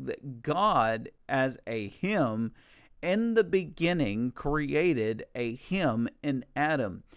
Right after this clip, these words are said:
And from him was brought forth her. And, and him and her w-, would be brought together and the first union of marriage being established between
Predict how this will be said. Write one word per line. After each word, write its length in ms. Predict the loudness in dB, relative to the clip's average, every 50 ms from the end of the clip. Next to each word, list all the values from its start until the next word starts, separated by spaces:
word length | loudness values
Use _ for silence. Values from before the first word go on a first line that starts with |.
| -20 -20 -20 -8
And 240 | -4 -4 -2 -2 -4
from 440 | -6 -6 -2 0 0 0 0 -4 -8 -12 _
him 640 | -14 -6 -2 0 0 2 2 4 4 2 2 0 -4 -6 -14 -20 -20 -12 -2
was 240 | 2 2 2 2 2
brought 460 | -2 -4 0 2 2 2 2 -2 -6
forth 420 | -4 0 2 2 2 2 0 -4 -12 -20 -20
her. 680 | -20 -16 -12 -6 0 2 2 2 2 2 0 -2 -6 -10 -14 -20 -20 -20 -20 -14 -4
And, 220 | 0 0 0 0 -2 _
and 280 | -4 -4 -2 -2 -4 -6 -4
him 360 | 0 2 2 2 2 0 -2 -4 -4 -2
and 300 | -2 -2 0 -2 -4 -10 -14 -16 -4
her 560 | 0 2 4 4 4 4 4 2 0 -4 -6 -10 -20 -20 _ _
w-, 240 | -8 -4 -2 -2 -2 -4
would 600 | -8 -10 -4 2 6 6 6 6 2 -6 -14 -6
be 320 | -2 0 0 0 -2 -6 -10 -14 -20 -20 -20 -20 -16
brought 600 | -14 -14 -6 0 6 8 10 10 10 8 2 -2
together 840 | -4 -4 -4 -4 -2 0 2 2 2 0 0 0 0 0 -2 -4 -8 _ _ _ -6
and 240 | -4 -4 -4 -4 -6 -8
the 320 | -8 -6 -4 -4 -4 -4
first 400 | -4 -2 0 0 0 0 -2 -6
union 600 | -8 -8 -6 -4 -4 -4 -2 -2 0 0 0 0
of 200 | 0 -2 -4 -6
marriage 580 | -8 -6 -2 0 2 2 2 0 -2 -6 -6 -4
being 280 | -2 0 0 0 -2
established 960 | -4 -4 -4 -4 -4 -6 -6 -4 0 2 2 2 0 0 -2 -4 -4 -6 -8
between 420 | -8 -8 -6 -4 -2 -2 -2 -2